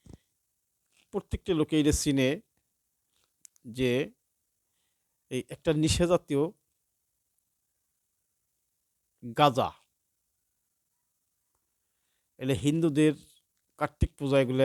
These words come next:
আমি দেখছি, এগুলো ওনারা, ওনারা এগুলো শোধন করে।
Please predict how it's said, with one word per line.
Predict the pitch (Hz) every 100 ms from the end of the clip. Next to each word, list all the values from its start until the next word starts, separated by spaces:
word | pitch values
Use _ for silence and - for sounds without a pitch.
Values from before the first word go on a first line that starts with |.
| 131
আমি | 127 120
দেখছি, | 151 - - 127 160 _ _ _ _
এগুলো | 110 127 131 123
ওনারা, | 120 120 123 120 110
ওনারা | 123 120 117 110
এগুলো | 110 120 110 - _ _ _ _ _ -
শোধন | - 139 156
করে। | 151 156